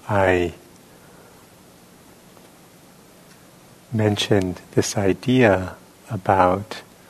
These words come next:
uh, that all of the Dharma, all of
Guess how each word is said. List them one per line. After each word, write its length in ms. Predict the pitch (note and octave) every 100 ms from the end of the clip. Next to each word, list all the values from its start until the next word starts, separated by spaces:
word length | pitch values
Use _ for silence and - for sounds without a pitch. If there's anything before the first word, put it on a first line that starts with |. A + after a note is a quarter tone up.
| - - - - - - - - -
uh, 220 | G#2 F#2 F#2 F#2 - - - - - - - - - - - - - - - - - - -
that 220 | - -
all 380 | - C3 C3 C3
of 140 | A#2
the 80 | -
Dharma, 600 | F#2+ G#2+ A#2+ A#2 G2 F2 E2+ -
all 540 | G#3+ A2 G2 G#2 G#2 C#3
of 420 | B3 A2+ G2 F#2